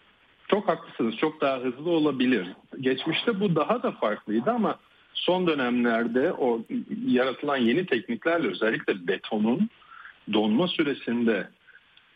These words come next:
yaratılan kısaltmalar tabii betonarme yapıların da çok çabuk inşa edilmesinin önünü açtı.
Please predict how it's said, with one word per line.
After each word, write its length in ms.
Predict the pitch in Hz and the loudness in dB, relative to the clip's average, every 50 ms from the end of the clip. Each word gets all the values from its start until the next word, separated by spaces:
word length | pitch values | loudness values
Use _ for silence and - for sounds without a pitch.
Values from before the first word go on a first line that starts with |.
| _ _ _ _ _ _ _ _ - 107 104 101 131 | _ _ _ _ _ _ _ _ -6 -4 -4 -2 0
yaratılan 720 | 123 117 117 131 123 123 123 123 - 143 139 131 120 113 | 0 0 2 0 0 0 0 -4 -4 -4 -2 -2 -2 -4
kısaltmalar 920 | - - - - - 139 123 120 113 - - - 120 123 143 180 220 220 - | -6 -8 -8 -4 -2 0 0 -2 -2 -8 -8 -6 -4 -2 0 0 -2 -2 -2
tabii 220 | - 151 139 117 107 | -4 -2 -2 -2 -2
betonarme 520 | 117 113 - 139 131 135 131 135 151 160 | -4 -4 -4 -2 -2 0 0 2 2 2
yapıların 720 | 151 139 135 - - 143 143 147 143 156 175 185 175 165 139 | 2 2 0 0 0 0 2 2 2 0 0 0 0 0 2
da 280 | 120 107 98 92 - _ _ _ _ _ _ _ _ - - 101 - - | 2 0 0 -2 -4 _ _ _ _ _ _ _ _ -20 -20 -20 -16 -8
çok 260 | - - 98 101 - | -2 -2 -2 -2 -2
çabuk 280 | - 127 123 147 139 - | -4 -4 -4 -4 -4 -4
inşa 420 | 113 120 117 - - 143 135 127 | -2 -2 0 0 0 0 2 0
edilmesinin 640 | 120 113 117 113 113 110 104 - - 131 147 170 156 | 0 0 0 2 2 2 0 0 0 0 2 2 4
önünü 320 | 123 117 110 113 143 180 | 4 4 4 4 4 2
açtı. 560 | - - - - - - - - 110 92 - | 0 0 -2 -2 -2 -2 -2 -2 -4 -4 -4